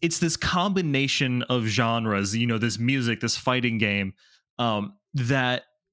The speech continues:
feel as though it should have happened a long time ago. It feels so obvious, and that's really a testament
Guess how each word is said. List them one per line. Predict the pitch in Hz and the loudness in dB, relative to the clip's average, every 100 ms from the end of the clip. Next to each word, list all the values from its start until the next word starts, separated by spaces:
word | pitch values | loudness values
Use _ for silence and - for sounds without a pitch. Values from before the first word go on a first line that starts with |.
| _ | _
feel | - - - 202 214 220 185 | -12 -10 -2 0 0 0 0
as | 151 131 | 0 0
though | 117 127 123 120 117 117 _ _ - | 0 0 0 0 -2 -6 _ _ -4
it | 131 | -2
should | - 160 139 | 0 0 0
have | 123 | 2
happened | 127 120 120 | 0 0 0
a | 104 | 0
long | 101 101 117 127 127 127 | 0 0 0 2 0 -2
time | 120 110 92 | 0 0 0
ago. | 90 92 - - | -2 -6 -8 -4
It | 120 | -4
feels | - 165 165 160 | -2 -2 0 0
so | - - 139 127 - | 0 0 -2 -2 -4
obvious, | 95 110 131 156 185 190 - - _ _ _ - | -2 0 0 0 -2 -4 -6 -8 _ _ _ -2
and | 147 | 0
that's | 160 165 156 | 0 0 0
really | 165 156 | 0 2
a | 131 | 0
testament | - 143 - 135 120 | 2 0 2 0 0